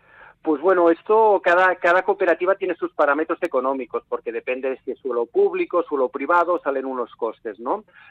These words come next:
Pero normalmente todas funcionan igual, en que se hace una primera entrada de dinero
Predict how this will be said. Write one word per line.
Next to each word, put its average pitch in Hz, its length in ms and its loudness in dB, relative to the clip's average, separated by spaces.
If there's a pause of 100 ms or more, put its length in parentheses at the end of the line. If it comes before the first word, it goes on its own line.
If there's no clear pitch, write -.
Pero 131 180 -4
normalmente 151 580 -2
todas 165 240 -2
funcionan 156 480 -6
igual, 123 480 0
en 113 160 -8
que 110 360 -8 (720)
se 160 60 -2
hace 147 200 -4
una 147 160 -2
primera 143 380 -2
entrada 139 340 0
de 143 140 -2
dinero 175 500 -2